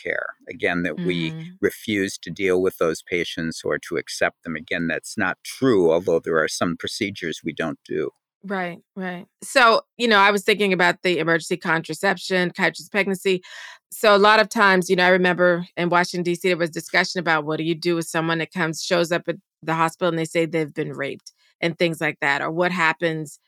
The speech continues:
Speaker 2: when someone comes to the hospital, they're pregnant, and they are having a crisis health situation.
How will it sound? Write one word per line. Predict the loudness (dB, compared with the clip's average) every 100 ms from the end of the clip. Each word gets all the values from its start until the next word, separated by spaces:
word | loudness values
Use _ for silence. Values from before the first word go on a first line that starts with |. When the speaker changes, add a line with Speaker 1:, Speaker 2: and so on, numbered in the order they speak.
| -6
Speaker 2:
when | 0 0 0
someone | 0 2 4 2 0 -4 _ 0
comes | 2 2 0
to |
the | 2
hospital, | 4 2 2 2 2
they're | 2 -2
pregnant, | -4 2 2 4 0 0 -2
and | -2 2
they | 2 2
are | 2
having | 2 0 0
a | -4
crisis | -8 -2 2 2 0 -8 -4
health | 0 0
situation. | -2 -12 -8 -8 -8 -10 -14